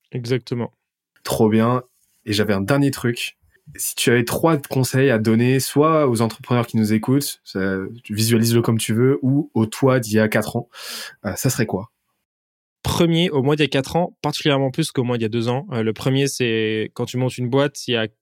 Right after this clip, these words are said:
Speaker 1: qu'un seul truc que tu dois chercher à faire, c'est faire un produit que les gens veulent et leur vendre, en fait. Et tout ce qui est à côté, networking, euh,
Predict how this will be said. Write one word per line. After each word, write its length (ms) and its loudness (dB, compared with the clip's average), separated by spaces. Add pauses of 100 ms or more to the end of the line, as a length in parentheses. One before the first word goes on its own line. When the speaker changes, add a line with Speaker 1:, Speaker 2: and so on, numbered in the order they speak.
Speaker 1:
qu'un 160 0
seul 180 -4
truc 400 -4
que 80 -6
tu 480 -6
dois 160 0
chercher 240 -2
à 100 0
faire, 200 -2
c'est 320 -4
faire 220 -6
un 100 -2
produit 420 -2
que 80 -6
les 80 0
gens 160 0
veulent 360 0 (100)
et 160 -2
leur 140 0
vendre, 220 -2
en 60 -4
fait. 300 -12 (500)
Et 200 0
tout 160 -2
ce 80 -6
qui 100 0
est 20 6
à 60 4
côté, 320 0
networking, 960 -4
euh, 120 -2